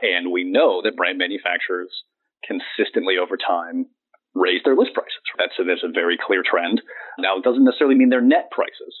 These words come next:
And I think that's the important caveat, and you were just making this point.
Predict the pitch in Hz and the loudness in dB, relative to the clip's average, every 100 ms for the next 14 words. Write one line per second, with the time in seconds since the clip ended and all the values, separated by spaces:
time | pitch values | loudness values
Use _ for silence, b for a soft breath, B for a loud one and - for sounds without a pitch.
0 | - 87 87 90 90 - 85 92 95 90 | -10 -6 -4 -2 -4 -4 -2 -4 -2 0
1 | 85 87 85 90 90 87 87 - 98 - | 2 2 0 0 0 0 -2 -4 -4 -4
2 | - - - | -10 -6 -6